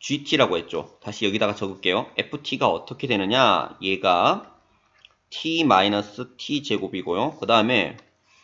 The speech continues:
지티가 얼마냐? 일 마이너스 T의 제곱입니다. 그때 K값, K값이 이분의 루트 이가 나왔죠. 다에 알맞은 수. 그래서 K가 이분의 루트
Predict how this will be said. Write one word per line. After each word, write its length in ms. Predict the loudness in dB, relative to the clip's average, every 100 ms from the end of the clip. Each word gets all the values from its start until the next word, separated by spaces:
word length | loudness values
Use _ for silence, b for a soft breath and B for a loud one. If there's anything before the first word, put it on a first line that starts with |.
| b b b
지티가 480 | -6 -6 -6 -2 4
얼마냐? 640 | 4 4 0 0 0 -2 -2
일 180 | 2 4
마이너스 760 | 4 4 0 -2 -6 -10 -10
T의 440 | -14 -4 2 2 0
제곱입니다. 760 | -6 -6 -4 -4 -2 -4 -6 -8
그때 720 | -8 -8 -2 6 6 6 B B B B _ _ _ -2
K값, 760 | 2 2 2 -2 -2 -2 -20 _ -12
K값이 840 | 0 0 0 -2 -2 -2 -6 -8 -8
이분의 760 | -6 -6 -4 0 4 4 4
루트 300 | -4 -6 -6
이가 180 | -2 0
나왔죠. 360 | 0 -4 -10
다에 180 | 0 2
알맞은 400 | 4 2 -4 -6
수. 260 | -8 -8 -6
그래서 420 | -8 -2 0 0
K가 380 | -4 -4 -2 -2 -2
이분의 640 | -8 -4 -2 0 0 -2
루트 720 | -6 -4 -6 -8 _ -14 -12